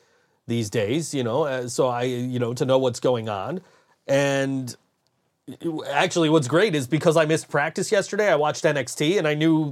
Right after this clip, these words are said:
like, something was wrong in one of the scripts I did, so I was able to correct it. <laughs> Like, I wouldn't have been able to do that if I would have been awake for practice. <laughs>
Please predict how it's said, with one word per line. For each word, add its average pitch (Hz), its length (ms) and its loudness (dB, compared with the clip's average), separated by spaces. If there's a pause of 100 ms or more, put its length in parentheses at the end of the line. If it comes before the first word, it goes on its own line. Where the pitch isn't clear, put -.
like, 139 220 0
something 156 300 -2
was 135 160 -2
wrong 139 300 0
in 151 100 2
one 170 120 4
of 160 60 -2
the 165 80 -4
scripts 160 360 -4
I 165 100 2
did, 175 320 4 (300)
so - 140 2
I - 20 8
was 139 120 2
able 151 180 4
to 135 60 2
correct 131 360 -2
it. 190 160 2 (260)
<laughs> - 160 -8 (920)
Like, 208 180 2
I - 80 6
wouldn't 170 160 8
have 160 60 2
been 170 100 4
able 185 160 4
to 214 100 0
do 262 140 0
that 156 180 6
if 127 80 -2
I 147 120 4
would 135 100 2
have 123 80 0
been 135 120 2
awake 127 260 2
for 131 100 -4
practice. 120 680 -6
<laughs> - 60 -20